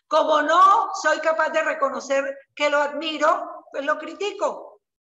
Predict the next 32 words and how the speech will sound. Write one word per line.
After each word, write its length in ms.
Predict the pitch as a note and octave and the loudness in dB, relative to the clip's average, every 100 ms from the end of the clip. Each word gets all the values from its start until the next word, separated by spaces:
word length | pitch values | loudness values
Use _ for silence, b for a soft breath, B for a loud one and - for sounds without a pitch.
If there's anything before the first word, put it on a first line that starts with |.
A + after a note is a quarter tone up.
| _ _ _ _ _ _ _ _ _ _ _ | _ _ _ _ _ _ _ _ _ _ _
Pero 180 | - B3 | -10 -8
si 200 | B3 C4 | -8 -6
yo 100 | C4+ | 0
aprendo, 1040 | E4+ F4 - E4+ E4+ D#4+ A#3+ B3 - - _ _ _ _ | 2 2 -2 -6 -6 -6 -8 -8 -12 -20 _ _ _ _
y 100 | A3+ | -18
por 180 | A3 B3 | -8 -4
eso 200 | C#4 D#4 | -2 -4
hay 80 | D4+ | -8
que 200 | D4+ D4 | -6 -6
leer 600 | B3+ A#3 B3 C4 C4+ C4+ | -4 -6 -4 0 0 -2
y 80 | A#3+ | -6
hay 140 | A#3+ | -10
que 140 | A#3+ C4 | -10 -6
darse 440 | C4 C4+ C#4+ C4+ | -4 -4 -8 -12
cuenta, 640 | C4 B3+ C#4 C4 A#3 A3 - _ _ _ _ _ _ _ - | -10 -8 -8 -8 -10 -10 -14 _ _ _ _ _ _ _ -12
empiezo 680 | A#3+ A3+ C4+ C4+ C4+ C#4+ - | -12 -4 -2 0 -2 -6 -6
a 80 | B3 | -8
reconocer 720 | A#3 A3+ A#3 G#3+ G3+ B3 B3 | -8 -8 -10 -10 -8 -6 -4
a 100 | A#3+ | -4
esa 280 | A#3+ B3 B3+ | -6 -8 -8
persona, 600 | A3+ G3+ B3 A#3+ A3 E3+ - _ _ _ - | -10 -10 -10 -8 -8 -12 -20 _ _ _ -8
la 200 | A3 G#3+ | -6 -4
admiro, 840 | G#3+ B3 E4+ F4+ E4 E4 - - | -6 -8 -8 -6 -4 -6 -10 -16
la 140 | G3 G3 | -12 -10
dejo 240 | A3 B3 | -8 -6
de 140 | A#3+ A#3 | -6 -6
criticar 640 | G#3 G3 G#3 A#3 A3 G3 B B _ | -10 -14 -8 -2 -2 -4 B B _
y 140 | B3+ | -14
mi 140 | A#3 G#3 | -12 -10
vida 260 | A3+ G#3+ | -10 -10
se 140 | G3+ G3 | -10 -16
transforma. 480 | - - G3 F3 | -18 -20 -20 -20